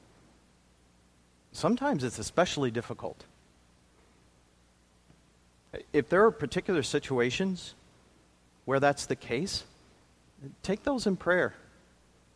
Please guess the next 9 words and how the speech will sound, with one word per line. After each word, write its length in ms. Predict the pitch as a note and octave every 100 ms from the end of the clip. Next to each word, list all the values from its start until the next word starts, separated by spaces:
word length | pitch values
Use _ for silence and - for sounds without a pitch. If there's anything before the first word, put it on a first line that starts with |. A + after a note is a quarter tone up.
| _ _ _ _ _ -
to 80 | D3+
the 140 | D#3+
throne 280 | D3+ D#3 F#3
of 120 | F3
grace. 500 | C#3 D3+ F#3 - - - - - - -
Repent 600 | D3+ - - G#3+ G3+ -
where 200 | C#3+ D3
needed. 440 | C3+ F#3+ D3 F2+ - - - - - _ _ _ _ -
Uh, 180 | C#3+